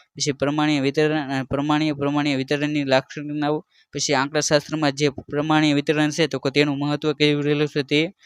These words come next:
પછી સેન્ટ્રલ લિમિટ થિયરી, થિયરમલનો જે પ્ર-, મૂળભૂત ખ્યાલ છે, તો કે તે તમને પૂછવામાં આવશે. અને ત્યારબાદ, ત્યારબાદ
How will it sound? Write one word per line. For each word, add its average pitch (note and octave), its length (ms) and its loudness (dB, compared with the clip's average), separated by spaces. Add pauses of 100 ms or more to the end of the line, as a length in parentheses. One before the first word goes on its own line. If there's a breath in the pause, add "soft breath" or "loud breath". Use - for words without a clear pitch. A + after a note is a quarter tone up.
(180 loud breath)
પછી - 260 -2
સેન્ટ્રલ D3+ 600 0 (320)
લિમિટ D#3 320 2 (260)
થિયરી, D3 440 2 (600 soft breath)
થિયરમલનો D#3 600 2
જે D3 160 0
પ્ર-, C#3 240 -8 (360)
મૂળભૂત D3 400 -2
ખ્યાલ D3+ 240 4
છે, E3 160 0
તો D3 140 0
કે C3+ 100 0
તે C#3+ 180 4
તમને D3+ 220 0
પૂછવામાં D3 460 -2
આવશે. D3 220 -2 (1000)
અને B2+ 140 -4
ત્યારબાદ, C#3 420 4 (1040)
ત્યારબાદ D3+ 360 4